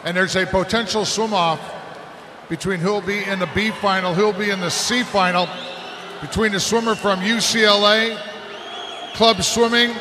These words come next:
and club swimming of Ohio State. So we need to see a coaching representative from club swimming at Ohio State and U C L A club swimming. Need to see them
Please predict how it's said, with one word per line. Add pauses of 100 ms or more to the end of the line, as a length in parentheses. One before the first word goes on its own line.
and
club
swimming
of
Ohio
State. (720)
So
we
need
to
see
a
coaching
representative
from
club
swimming
at
Ohio
State (760)
and
U
C
L
A
club
swimming.
Need
to
see
them